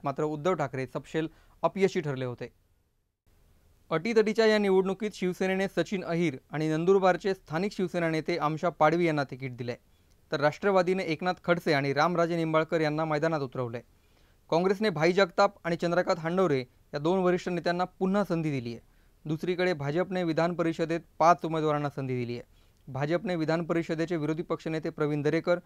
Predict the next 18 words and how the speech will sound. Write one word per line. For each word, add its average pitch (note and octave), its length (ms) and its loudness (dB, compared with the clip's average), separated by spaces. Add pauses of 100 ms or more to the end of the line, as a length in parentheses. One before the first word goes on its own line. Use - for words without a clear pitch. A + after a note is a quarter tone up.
(460)
माजी E3 260 2
मंत्री G3 340 0
राम E3 240 2
शिंदे, E3+ 400 0 (400)
श्रीकांत D#3+ 340 0
भारतीय, D3 480 -2 (120)
उमा D#3 300 0
खापरे E3+ 340 2
आणि C3+ 140 -4
प्रसाद F3 380 -2
लाड E3 200 6
यांना D#3 220 0
निवडणुकीचं D3+ 560 -4
तिकीट F3 340 -4
दिलंय. B2 220 -2 (520)
त्यामुळे D#3 280 2
जागा D3 320 4
दहा D3+ 360 2